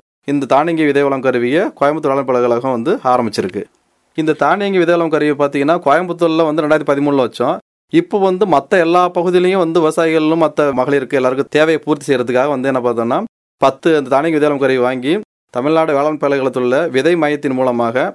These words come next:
அந்த பத்து automated seed vending மிஷின் சொல்லக்கூடிய தானியங்கி விதை வழங்கும் கருவி வாங்கி இப்போ பத்து இடங்கள் வச்சிருக்கோம். அதாவது தமிழ்நாடு வேளாண்மை பல்கலைக்கழகத்தின் மூலமா இயங்கக்கூடிய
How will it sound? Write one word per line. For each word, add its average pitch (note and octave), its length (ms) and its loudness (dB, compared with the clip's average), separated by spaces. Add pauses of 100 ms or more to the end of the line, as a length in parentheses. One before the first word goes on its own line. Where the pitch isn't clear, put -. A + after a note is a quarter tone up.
(360)
அந்த C#3 220 2
பத்து C#3 320 0 (280)
automated D3+ 440 0
seed D3 200 -2
vending C#3 240 0
மிஷின் C3 220 -4
சொல்லக்கூடிய B2 500 0 (340)
தானியங்கி D#3 420 2
விதை D3 120 2
வழங்கும் C#3 200 -2
கருவி B2+ 280 2
வாங்கி B2+ 300 0 (400)
இப்போ C3 200 -8
பத்து E3 240 2
இடங்கள் E3+ 280 2
வச்சிருக்கோம். A2+ 380 0
அதாவது C3+ 320 0
தமிழ்நாடு E3 500 0
வேளாண்மை D3+ 320 0
பல்கலைக்கழகத்தின் C#3 520 0
மூலமா D3 300 0
இயங்கக்கூடிய C#3+ 680 0